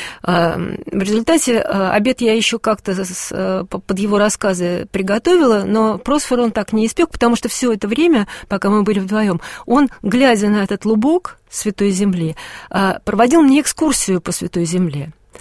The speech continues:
Он мне рассказывал все вот досконально так, как будто вот он каждый камень там прошел. Это при том, что это был глубокий Советский Союз, никто из нас в Израиле не был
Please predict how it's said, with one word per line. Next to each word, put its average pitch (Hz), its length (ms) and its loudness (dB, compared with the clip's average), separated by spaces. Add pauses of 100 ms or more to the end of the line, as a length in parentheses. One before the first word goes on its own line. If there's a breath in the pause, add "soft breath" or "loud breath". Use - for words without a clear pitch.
(280 loud breath)
Он 220 100 4
мне 269 140 6
рассказывал 302 720 2
все - 340 0
вот 247 160 0
досконально 262 560 2
так, 254 200 0
как 220 180 -4
будто 226 300 -2
вот 220 180 -2
он 220 140 2
каждый 226 360 0
камень 262 400 2
там 208 280 0 (200 loud breath)
прошел. 214 520 0 (240 loud breath)
Это 208 200 -2
при 226 180 -2
том, 294 180 0
что - 140 -2
это 208 160 -2
был 220 380 0
глубокий 220 440 0
Советский 208 460 -2
Союз, 277 440 0 (160 loud breath)
никто 226 320 0
из 214 140 2
нас 190 240 -2
в 196 60 -2
Израиле 180 440 0
не 254 200 0
был 269 200 0